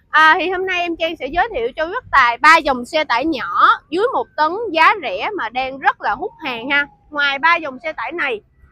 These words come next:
ờ, thì bên em Trang còn có thêm, ờ, nhiều dòng xe tải nhỏ nữa ha, ờ, với các hãng khác nhau luôn ha quý bác tài. Nên nếu như mà quý bác tài, ờ, cần xem thêm được nhiều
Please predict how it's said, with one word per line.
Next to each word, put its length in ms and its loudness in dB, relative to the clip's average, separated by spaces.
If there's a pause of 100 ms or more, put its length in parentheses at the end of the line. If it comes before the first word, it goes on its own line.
(140)
ờ, 200 -2
thì 120 -2
bên 200 -6
em 180 -4
Trang 280 -6
còn 240 2
có 200 2
thêm, 340 -4
ờ, 240 -2 (240)
nhiều 260 0
dòng 260 -2
xe 260 -2
tải 240 -12
nhỏ 440 -6
nữa 180 -8
ha, 140 0 (340)
ờ, 140 0
với 220 2
các 140 -8 (100)
hãng 200 -16
khác 140 -4 (100)
nhau 260 -2
luôn 120 -10
ha 80 -4
quý 120 -8
bác 160 -16
tài. 260 2 (140)
Nên 120 -8
nếu 120 -4
như 140 -2
mà 100 -4
quý 80 -2
bác 180 -4
tài, 300 4 (420)
ờ, 320 2
cần 240 0
xem 260 -2
thêm 160 -4
được 140 -6
nhiều 180 -4